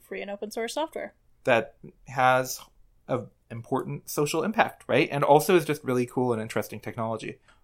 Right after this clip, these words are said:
Speaker 1: Not that we're biased or anything.
Speaker 2: Right.
Speaker 1: So we've already discussed that the Sprightly Institute already has nonprofit status and funding,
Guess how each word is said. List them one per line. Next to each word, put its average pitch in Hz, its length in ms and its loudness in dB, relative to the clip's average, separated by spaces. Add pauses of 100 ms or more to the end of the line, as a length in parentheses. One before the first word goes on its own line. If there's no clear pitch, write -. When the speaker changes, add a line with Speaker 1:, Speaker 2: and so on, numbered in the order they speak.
(200)
Speaker 1:
Not 247 300 6
that 233 120 2
we're 220 100 2
biased 208 520 -2
or - 80 -12
anything. - 500 -18 (120)
Speaker 2:
Right. - 220 -2 (600)
Speaker 1:
So 339 680 8
we've 311 200 6
already 349 440 8
discussed 269 800 2
that 226 600 6
the 202 380 2
Sprightly 226 840 0
Institute 240 720 -8 (140)
already 233 300 2
has 214 420 -2
nonprofit 208 500 -6
status 247 640 -4
and 220 380 -4
funding, 233 600 -6